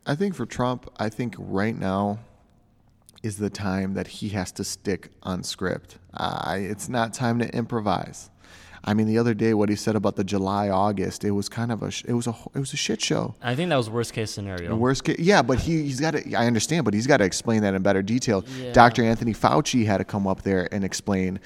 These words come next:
Speaker 1: that he meant worst case scenario.
Speaker 2: That is worst case scenario.
Speaker 1: Yeah.
Speaker 2: July, August is worst case scenario for the coronavirus. It really is.
Speaker 1: Mm, it is. I mean, for me, on the national quarantine, I was, uh,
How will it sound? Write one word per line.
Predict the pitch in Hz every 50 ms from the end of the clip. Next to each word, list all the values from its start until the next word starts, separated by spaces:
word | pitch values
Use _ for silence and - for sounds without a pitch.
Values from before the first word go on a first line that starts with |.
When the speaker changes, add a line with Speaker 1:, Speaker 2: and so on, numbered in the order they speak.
| - - - _ _ -
Speaker 1:
that | - 107 101 98
he | 104 - 117 110
meant | 104 101 87 - - -
worst | 110 101 98 -
case | - - 101 92 -
scenario. | 98 95 92 95 95 - 131
Speaker 2:
That | 139
is | 139 107
worst | 117 117 117 110 -
case | - 117 110 -
scenario. | 120 - - 123 120 123 113
Speaker 1:
Yeah. | 113
Speaker 2:
July, | 104 131 156 175 196 156
August | 120 123 135 131 147 143 - - - - - -
is | 139 127 117
worst | 117 117 117 113 - -
case | 117 113 110
scenario | - 113 101 98 98 95 80
for | - 92
the | 95 95
coronavirus. | - 92 92 90 87 87 - 98 95 - - -
It | - 107
really | 104 98 98 101 101
is. | - - 165
Speaker 1:
Mm, | 175 156 - - -
it | 170 190
is. | 190 143 - - - - - - - 185 - -
I | -
mean, | 226 214 202 185 165 - - - - - - - - 147 -
for | - 165 160
me, | 156 160 165 185 202 190
on | 147 139
the | 135 131
national | 135 135 135 139 131 - 147 143 139
quarantine, | - - 135 135 139 139 131 - 156 160 175 170
I | - 117 104 104
was, | 107 113 113 107 117
uh, | 113 104